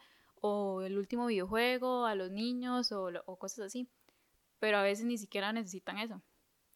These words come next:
A veces necesitan como compañía, que no han tenido en todo el año. Entonces, creo que para mí, hasta hace unos años,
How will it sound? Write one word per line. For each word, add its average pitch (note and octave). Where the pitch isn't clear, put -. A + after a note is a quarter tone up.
A -
veces F#3+
necesitan G3
como F#3
compañía, F#3
que G3+
no F#3+
han F#3
tenido G3
en G3
todo F#3+
el F3+
año. F#3
Entonces, F#3
creo G#3+
que B3+
para A#3
mí, A3
hasta G#3
hace G#3
unos B3+
años, C#4+